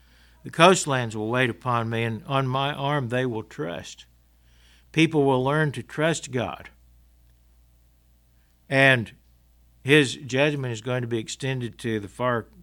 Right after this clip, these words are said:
corners of the earth. And after a while, people will come to rely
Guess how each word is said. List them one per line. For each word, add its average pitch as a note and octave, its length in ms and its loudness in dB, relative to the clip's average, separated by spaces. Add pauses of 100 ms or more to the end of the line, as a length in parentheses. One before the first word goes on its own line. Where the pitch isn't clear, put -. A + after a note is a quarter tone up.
(120)
corners B2 360 -6
of G2 120 -12
the G2+ 180 -8
earth. G#2 400 -8 (920)
And A2+ 380 -4 (460)
after G2+ 440 -6
a F2+ 80 -8
while, B2+ 500 2 (1300)
people C#3 340 0
will A2+ 280 -4
come B2+ 380 -8
to A2+ 120 -12
rely A#2 640 -4